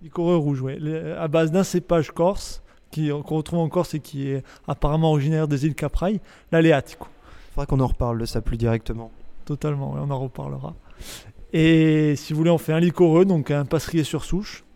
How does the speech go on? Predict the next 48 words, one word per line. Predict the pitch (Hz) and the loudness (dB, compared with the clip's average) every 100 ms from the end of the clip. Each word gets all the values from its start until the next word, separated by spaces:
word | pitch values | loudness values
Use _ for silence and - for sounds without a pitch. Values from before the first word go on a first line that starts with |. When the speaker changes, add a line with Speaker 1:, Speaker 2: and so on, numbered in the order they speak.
| _ | _
Speaker 1:
là | 156 156 165 | -2 2 2
qui | - 151 143 | 0 -2 2
est | 139 | 2
élevé | 143 143 147 | 2 2 0
quatre | - 147 - | 0 -4 -2
ans | 156 | 0
en | |
barrique. | 147 127 165 190 - - - - - - - _ - | 2 0 -2 -6 -14 -20 -20 -18 -16 -16 -18 _ -8
Et | 202 | -2
après, | 160 - 180 | 0 0 0
on | 196 | 2
a | 170 | 2
une | 160 | 0
solera, | - 175 165 143 190 | 2 2 4 4 4
donc | 175 | 4
ça | 147 | 0
c'est | 165 165 | -2 -2
une | |
expérimentation | 160 - 160 160 156 147 160 196 240 | -2 0 0 0 0 -2 0 -2 -2
de | 151 | -4
solera, | - 165 160 135 202 - - - - - | 2 4 4 4 0 -4 -16 -20 -16 -6
donc | 156 - | -6 -2
toujours | 214 214 226 | 0 4 4
à | 190 | 4
base | 170 165 | 2 4
d'Aleatico, | 160 151 165 - - 156 | 4 4 2 0 -6 -4
le | 147 | 0
même | 175 180 | 0 0
cépage, | 165 - 175 214 - - - - - - - | 0 0 0 -2 -8 -20 -20 -20 -20 -10 -8
donc | 135 - | -6 -6
qui | - | -2
est | |
un | 147 143 | 0 0
cépage | 156 165 143 | 0 2 2
muscaté, | 151 - 156 139 196 190 | 2 -2 -4 0 2 2
hein, | 190 196 - | 0 -6 -8
très | 165 160 | -2 0
aromatique, | 151 147 135 208 - - | 0 -2 -2 -6 -8 -6
et | 170 | 0
là | 190 | 0
qui | 196 | 2
est | 175 | 2
vinifié | 165 180 - 175 | 4 4 2 0
en | 170 | 0
sec | - 185 175 | 2 0 2
avec | 151 147 | 0 2
d'autres | 175 - | 2 2
cépages, | 156 151 196 | 0 2 2